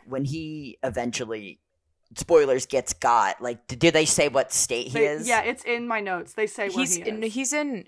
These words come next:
Speaker 3: Indiana, right?
Speaker 2: They say the city he's in. I, I just forget
Speaker 3: Yeah.
Speaker 2: what it is, but we'll s-, yeah. So,
Speaker 3: But,
Speaker 2: Mickey
Speaker 3: so,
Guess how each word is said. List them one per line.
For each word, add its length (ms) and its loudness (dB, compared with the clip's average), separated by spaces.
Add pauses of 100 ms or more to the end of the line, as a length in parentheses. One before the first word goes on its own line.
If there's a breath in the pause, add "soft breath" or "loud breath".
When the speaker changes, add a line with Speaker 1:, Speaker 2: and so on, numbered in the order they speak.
(140)
Speaker 3:
Indiana, 720 -2
right? 420 -6 (420)
Speaker 2:
They 220 -2
say 220 -4
the 100 -6
city 300 -6
he's 180 -6
in. 300 -14 (600)
I, 220 2
I 120 2
just 120 -8
forget 280 4
Speaker 3:
Yeah. 160 0
Speaker 2:
what 80 -8
it 40 -10
is, 120 -14
but 140 -4
we'll 120 -2
s-, 120 -20
yeah. 300 -4 (720 soft breath)
So, 140 0
Speaker 3:
But, 300 6 (100)
Speaker 2:
Mickey 280 -6
Speaker 3:
so, 360 4